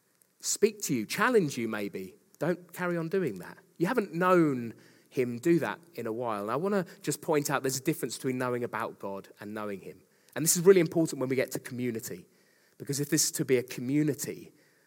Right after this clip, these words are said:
a church that is one day gonna be married to God, we're gonna fully know him one day. So the example is this. We're heading towards a World Cup. Football World Cup.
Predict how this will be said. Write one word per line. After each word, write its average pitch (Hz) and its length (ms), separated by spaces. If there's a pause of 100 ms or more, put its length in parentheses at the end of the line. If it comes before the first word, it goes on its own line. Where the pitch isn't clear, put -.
(320)
a 131 100
church - 720
that 120 140
is 117 120
one 131 200
day 120 160
gonna 117 140
be 117 120
married 117 300
to - 40
God, 107 220
we're 127 100
gonna 139 220
fully 120 340
know 113 220
him 92 260 (140)
one 101 180
day. 92 240 (1120)
So 160 220 (180)
the 165 120
example 156 380
is 123 120
this. - 380 (800)
We're 139 100
heading 160 260
towards 139 380
a - 20
World 110 300
Cup. - 220 (1040)
Football 220 340
World 139 300
Cup. 123 320